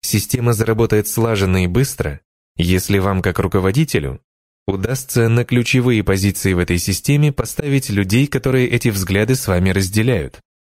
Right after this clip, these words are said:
Если эти ключевые люди поверят, что это не какая-то блажь начальника, а эти правила на работе всерьёз, то всё у вас получится. Хуже всего,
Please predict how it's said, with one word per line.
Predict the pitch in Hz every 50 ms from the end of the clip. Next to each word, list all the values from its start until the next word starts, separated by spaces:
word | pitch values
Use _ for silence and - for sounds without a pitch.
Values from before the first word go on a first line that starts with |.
| _ -
Если | - 90 90 101 123 135 - - 107 110
эти | 113 104 - 117
ключевые | - - 104 104 - - 110 98 98 101 95 90
люди | 87 90 113 131 123 - 71 - - _ _ _ _ _ _ -
поверят, | - 95 92 92 90 107 110 113 101 -
что | - - 104
это | 95 90 -
не | 92 95 95
какая-то | - - 90 - - 92 98 120 135 - 139
блажь | 135 147 147 139 - -
начальника, | 143 135 - - 107 87 80 80 78 - 78 73 - - _ _ _ _ _ _ -
а | - 92 95
эти | 101 120 - -
правила | 113 - - 123 127 120 113 104 101 98
на | 101 98
работе | 98 95 110 101 92 98
всерьёз, | 87 - - - 90 87 90 107 135 151 - - - _ _ _ _ _ _ -
то | - 98
всё | 92 - - - - 104
у | 123 151 147
вас | 120 104 98 - -
получится. | - - 95 92 95 92 85 - 85 - - - 76 69 67 _ _ _ _ _ _ _ _ _ _ _ _ _ _ _
Хуже | - - - 156 156 131 117 95
всего, | - - - 85 78 71 64 -